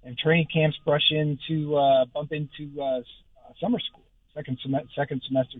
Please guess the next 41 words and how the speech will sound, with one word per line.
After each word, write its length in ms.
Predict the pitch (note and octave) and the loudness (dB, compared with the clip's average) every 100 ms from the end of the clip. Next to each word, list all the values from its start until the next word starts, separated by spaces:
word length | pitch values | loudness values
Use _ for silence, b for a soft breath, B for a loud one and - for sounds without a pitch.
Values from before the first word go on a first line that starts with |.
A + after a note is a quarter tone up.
| - | -10
summer 180 | D3+ A#3 | -6 -6
school. 300 | - _ _ _ _ _ _ _ _ _ | -8 _ _ _ _ _ _ _ _ _
So 80 | C#3+ | 4
that 180 | G3 A#3 | 6 6
all 160 | F3+ | 6
has 260 | D#3+ D3+ - | 6 4 0
to 60 | C3 | -4
be 140 | C3 | -2
worked 320 | B2 A#2+ A#2+ | -2 -4 -6
out. 320 | A#2+ A#2 A2+ - _ | -2 0 0 -2 _
The 60 | D3 | -10
biggest 320 | A#3+ C#4 D#3 C3+ | -4 -2 -4 -4
issue 500 | A2 - A2 G#2 G#2 _ _ _ _ _ _ _ | -2 -2 -4 -12 -20 _ _ _ _ _ _ _
is 460 | C#3+ C#3 C3 B2+ A#2 _ - | -6 -4 -2 -4 -6 _ -6
trying 260 | D#3 D#3+ E3+ | 0 2 2
to 60 | D#3+ | 0
find 220 | D3+ C#3 | 0 0
openings 500 | C3+ C3 B2 B2 A#2 - _ | -2 -4 -4 -2 -4 -10 _
that 100 | A2+ - | -20 -8
don't 240 | C3+ C#3 - _ _ _ _ | -4 -4 -6 _ _ _ _
go 120 | B2+ | -6
head-to-head 520 | B2 B2 A2+ A2 A2+ | -2 -2 -4 -6 -8
with 80 | A2 _ G#2 | -8 _ -16
the 60 | |
N 80 | G#2+ | -14
F 80 | G2 - | -12 -14
L. 220 | - - | -16 -16
And 100 | C3 | -4
you 80 | C3+ | -2
virtually 340 | C#3 F3+ - A#2 - | 0 -2 -2 -6 -4
can't 200 | A#2+ A#2 | -6 -6
find 220 | A#2+ A2 G#2 | -10 -10 -10
any. 240 | F#2+ _ _ _ _ _ _ _ _ - | -14 _ _ _ _ _ _ _ _ 0
Uh, 140 | C3 | 2
at 80 | C3 | 4
that 240 | C#3+ F#3+ - | 6 4 2
point, 280 | D#3+ D3+ | 0 0
December, 420 | C#3 B2+ D3 C3 B2 | -2 -4 -2 0 -2
they're 120 | B2 | -8
playing 180 | C3 B2 | -6 -6
on 100 | G2+ | -6